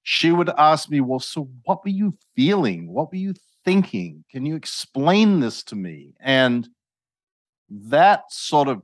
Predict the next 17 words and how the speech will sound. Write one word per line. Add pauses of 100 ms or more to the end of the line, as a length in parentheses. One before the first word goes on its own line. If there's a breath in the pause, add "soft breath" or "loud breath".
(120)
coaxed
out (140)
a
lot
more
of (140)
the, (1500)
of
the
sort
of (840)
processes,
uh, (140)
through
which
I
went